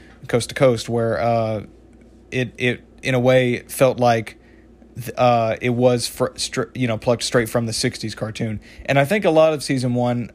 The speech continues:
I mean, uh, you know, a lot of it was, 'cause a lot of those characters,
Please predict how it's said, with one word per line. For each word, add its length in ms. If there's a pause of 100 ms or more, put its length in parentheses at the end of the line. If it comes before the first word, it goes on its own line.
I 40
mean, 280
uh, 460 (1120)
you 120
know, 240
a 40
lot 200
of 80
it 60
was, 340
'cause 180
a 40
lot 180
of 60
those 160
characters, 500